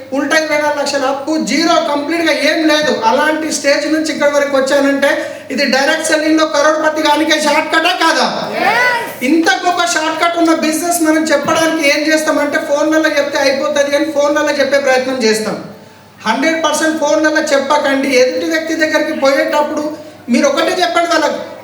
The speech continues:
Speaker 1: "అన్ననా, కాకనా, తమ్ముడా, దోస్తా, అన్న ఇంటికాడ ఉన్నావా నువ్వు?" "ఆ, ఉంటా." "ఇంటికాడ ఇవాళ ఉన్నావా?" అంటే, "లేదు." "రేపు ఉంటావా?" "ఉంటా." "ఏ టైంకి ఉంటా?" "పలానా టైం." "సరే, నేను వస్తున్నా, నేను మా భార్య ఇద్దరం వస్తున్నాం." "ఎందుకు?" అంటాడు. "అటే పోతున్నాం, ఒకసారి కలిసిపోతామని చెప్పండి." "No problem."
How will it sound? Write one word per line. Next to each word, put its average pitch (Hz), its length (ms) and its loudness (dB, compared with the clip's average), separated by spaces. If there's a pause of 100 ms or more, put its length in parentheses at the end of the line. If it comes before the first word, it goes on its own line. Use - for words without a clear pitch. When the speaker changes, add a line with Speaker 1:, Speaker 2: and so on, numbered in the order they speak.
(100)
Speaker 1:
"అన్ననా, 302 360 2
కాకనా, 294 680 0
తమ్ముడా, 285 280 0
దోస్తా, 302 460 0 (340)
అన్న 285 140 -2
ఇంటికాడ 311 420 0
ఉన్నావా 302 280 2
నువ్వు?" 285 220 0
"ఆ, 277 240 0
ఉంటా." 269 380 -2
"ఇంటికాడ 285 580 0
ఇవాళ 269 140 2
ఉన్నావా?" 302 240 2
అంటే, 302 160 0
"లేదు." 262 320 0
"రేపు 302 220 2
ఉంటావా?" 302 220 0
"ఉంటా." 247 300 -2
"ఏ 302 200 0
టైంకి 302 240 0
ఉంటా?" 302 160 -2
"పలానా 262 340 2
టైం." 226 520 -4
"సరే, 311 160 2
నేను 311 240 0
వస్తున్నా, 294 280 -4
నేను 285 300 0
మా 294 60 4
భార్య 269 400 0
ఇద్దరం 285 240 0
వస్తున్నాం." 220 460 -4 (420)
"ఎందుకు?" 339 360 2
అంటాడు. 262 680 -2
"అటే 202 180 0
పోతున్నాం, 359 460 0
ఒకసారి 339 220 -2
కలిసిపోతామని 302 760 0
చెప్పండి." 220 560 -2
"No 294 100 2
problem." 294 460 0